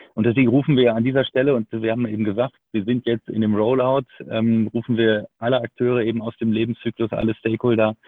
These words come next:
aus dem Lebenszyklus der Verpackung auf, sich bei Recycle mit zu engagieren. Es gibt da vielfältige Aktivitäten, sei es das entsprechend wirklich mitzugestalten,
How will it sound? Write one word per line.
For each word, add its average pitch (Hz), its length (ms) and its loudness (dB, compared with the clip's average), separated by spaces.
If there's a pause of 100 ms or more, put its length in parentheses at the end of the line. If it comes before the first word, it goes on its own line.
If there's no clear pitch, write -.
(340)
aus 107 160 -8
dem 107 160 2
Lebenszyklus 110 480 0
der 110 100 -4
Verpackung 110 460 -2
auf, 107 320 2 (320)
sich 110 320 -4
bei 113 120 2
Recycle 110 440 -2
mit 107 160 0
zu - 80 -4
engagieren. 107 500 2
Es 110 80 -2
gibt - 180 -8
da 110 120 0
vielfältige 110 560 -2
Aktivitäten, 107 720 -2
sei 107 160 -2
es 104 60 -2 (440)
das 107 140 -6 (180)
entsprechend 113 480 0
wirklich 110 400 0
mitzugestalten, 120 1160 0